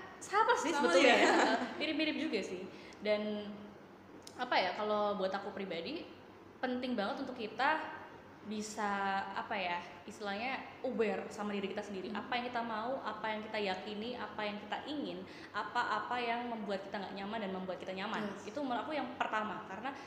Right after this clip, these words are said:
Speaker 1: kalau misalkan kita nggak aware sama diri kita sendiri, itu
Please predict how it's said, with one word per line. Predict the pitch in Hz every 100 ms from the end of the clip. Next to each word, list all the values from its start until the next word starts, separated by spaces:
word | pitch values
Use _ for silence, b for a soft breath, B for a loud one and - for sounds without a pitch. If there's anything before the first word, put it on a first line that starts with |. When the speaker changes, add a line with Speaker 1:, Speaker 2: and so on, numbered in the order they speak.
| B
Speaker 1:
kalau | 240
misalkan | 247 269
kita | 254 285
nggak | 202
aware | 220 226 180 -
sama | 214
diri | 190 175
kita | 196
sendiri, | 190 175 170 196 339 - - - - - - - - -
itu | - -